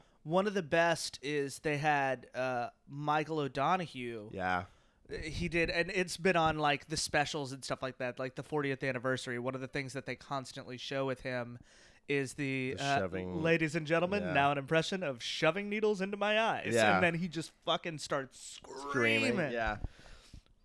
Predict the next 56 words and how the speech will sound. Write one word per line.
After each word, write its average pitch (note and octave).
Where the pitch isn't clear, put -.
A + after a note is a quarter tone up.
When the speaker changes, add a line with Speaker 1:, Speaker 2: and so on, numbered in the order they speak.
Speaker 1:
Which G3
is F#3+
so G3
bizarre. C#3
I, F3
Speaker 2:
Yeah. F3
Speaker 1:
I F#3+
don't A#3
even C4+
know D4
if D4+
that D#4
ne-, D#4+
is C4
necessarily D4+
funny. F#4
A D#3+
lot F#3
of G#3
me G#3
thinks F#3+
it E3
is. B3+
A G3
lot D#3
of F3
me F3+
thinks, F3+
"You're A3+
just B4+
being E3+
weird D#3
as G#2+
Speaker 2:
Yeah. -
Speaker 1:
fuck, -
man." E3+
That's A#3+
very C4+
Tim A#3
and A3
Eric, G3
kind C#3
of, A#2
if D3
you C3+
Speaker 2:
Yeah, C#3
Speaker 1:
think C#3
Speaker 2:
he's F3
Speaker 1:
about B2
Speaker 2:
like, G#2
Speaker 1:
it. C#3+
Speaker 2:
uh, C#3
he E3
seems E3+
to C#3+
be, B2+